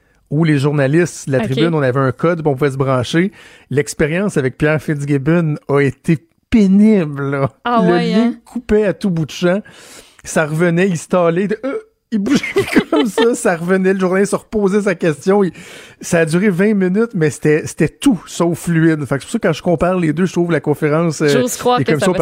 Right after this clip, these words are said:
Speaker 2: s'améliorer.
Speaker 1: parlementaires ont été, euh, pas pires pantoute. Alors voilà, on va, on va aller voir la performance de son côté de Justin Trudeau qui est en point de presse.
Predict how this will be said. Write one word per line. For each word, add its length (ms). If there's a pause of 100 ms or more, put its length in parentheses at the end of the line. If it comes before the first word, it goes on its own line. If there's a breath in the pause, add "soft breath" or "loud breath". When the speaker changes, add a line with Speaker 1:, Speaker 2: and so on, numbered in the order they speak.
Speaker 2:
s'améliorer. 280
Speaker 1:
parlementaires 380
ont 100
été, 320
euh, 340
pas 180
pires 380
pantoute. 640 (460 loud breath)
Alors 140
voilà, 180
on 60
va, 160
on 140
va 120
aller 100
voir 320
la 80
performance 460
de 60
son 160
côté 280
de 120
Justin 300
Trudeau 240
qui 80
est 80
en 80
point 120
de 60
presse. 360